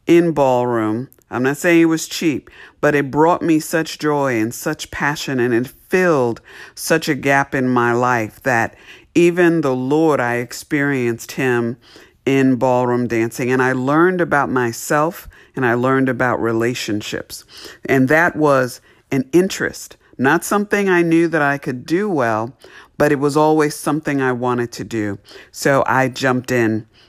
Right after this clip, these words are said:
with both feet, and there were a whole lot of younger people, better in shape,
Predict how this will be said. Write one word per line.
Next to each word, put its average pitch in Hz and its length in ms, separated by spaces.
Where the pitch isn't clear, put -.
with 131 260
both 131 280
feet, 165 480
and 127 480
there 131 120
were 123 60
a 123 60
whole 147 180
lot 147 220
of 123 220
younger 160 520
people, 156 580
better 156 400
in 151 160
shape, 143 560